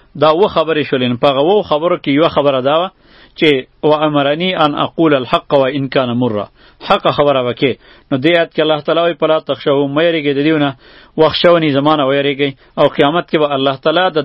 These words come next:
دغسې بنده نه تپوس هم کوي چې حق یې د دې د خلکو د یرې د وجې نه چې چا حق نه وي ښکاره کړی، قیامت کې ورته الله تعالی تپوس کوي.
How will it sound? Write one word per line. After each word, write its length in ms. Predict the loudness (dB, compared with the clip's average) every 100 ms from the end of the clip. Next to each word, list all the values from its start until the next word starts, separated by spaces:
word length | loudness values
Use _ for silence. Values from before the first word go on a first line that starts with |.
| 0
دغسې 260 | 0 -2
بنده 300 | -2 -2 0
نه 100 | -2
تپوس 420 | -2 0 2 2
هم 120 | 0 -2
کوي 160 | -6
چې 120 | -6
حق 280 | -4 0 0 0
یې 80 | -2
د 100 | 0
دې 120 | 0 -2 -4 -16 -8 -4
د 60 |
خلکو 420 | 0 0 0 0
د 60 | 0
یرې 280 | 2 2 0
د 40 | 0
وجې 240 | -2 -2
نه 100 | -6
چې 100 | -6
چا 140 | -2 -2
حق 240 | -2 -4
نه 100 | -2
وي 80 | -2
ښکاره 300 | 0 0 0
کړی، 240 | 0 0 -2 -2
قیامت 340 | -2 0 -2 0
کې 60 |
ورته 240 | -2 0 0
الله 180 | 0
تعالی 260 | 0 0 0
تپوس 380 | -2 -2 -2 0
کوي. 180 | -2